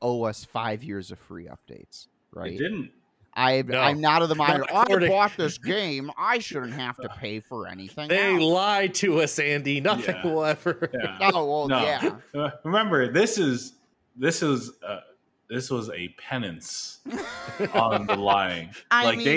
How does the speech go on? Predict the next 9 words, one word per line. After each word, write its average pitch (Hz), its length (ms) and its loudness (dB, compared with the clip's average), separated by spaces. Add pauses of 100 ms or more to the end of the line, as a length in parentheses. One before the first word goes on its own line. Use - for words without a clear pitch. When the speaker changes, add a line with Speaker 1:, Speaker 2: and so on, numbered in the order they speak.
Speaker 1:
mean - 20 0 (180)
Speaker 2:
needed 156 180 4
to 143 160 4
win 135 300 4
back 110 440 0 (280)
customer 107 960 -4 (440)
faith 107 280 -4
in 85 160 -10
them. 73 100 -18